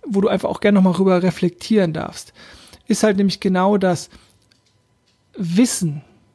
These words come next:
ist noch keine Veränderung. Also das Wissen, was du hier bei dem Podcast sammelst, ist gutes Wissen. Und das kannst du deiner Oma erzählen, deinem Bruder, deiner Schwester, ähm, deinem Freund, wem auch immer.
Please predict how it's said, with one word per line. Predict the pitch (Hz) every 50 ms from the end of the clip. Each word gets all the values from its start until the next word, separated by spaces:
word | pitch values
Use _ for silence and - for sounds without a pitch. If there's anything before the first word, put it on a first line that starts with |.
| _ _ _ _ _ _ -
ist | - 185 - -
noch | 214 180 - - _ -
keine | - - - 214 220 220 220 214
Veränderung. | - - 190 - 185 180 175 160 151 165 - - 180 - _ _ _ _ _ _ _ _ - - - - -
Also | 202 190 170 185 190
das | 170 156 185 202
Wissen, | 262 262 - - 233 214
was | 202 165 -
du | - 208 170
hier | 175 196 190 185 185
bei | 185 185
dem | 175 170 170
Podcast | - - - 240 - - - 175 160 - -
sammelst, | - 156 - - - - - - - - - - _ _ _ _ _ _ _ _ _ _ _ _ _ _ _ _
ist | - 156 - -
gutes | - 190 190 180 202 170 - -
Wissen. | 220 208 - - 202 196 - _ _ _ _ _ _ _ _ _ _ _ -
Und | 214 175
das | 165 -
kannst | - - 190 160 -
du | 190
deiner | 175 170 165 - -
Oma | 262 269 254 240
erzählen, | 233 208 - - 226 214 208 196
deinem | 185 175 170 170 175
Bruder, | 170 190 214 233 220 214 208
deiner | 196 180 175 175
Schwester, | 160 - 196 196 165 - - 202 196 - - - - - - - - - - _ -
ähm, | - 190 185 180 180 170 175 170 180 233 269 302 - - - -
deinem | - 196 185 175 170
Freund, | - - 202 214 214 196
wem | 196 190 190
auch | 170 -
immer. | - 190 165 147 139 -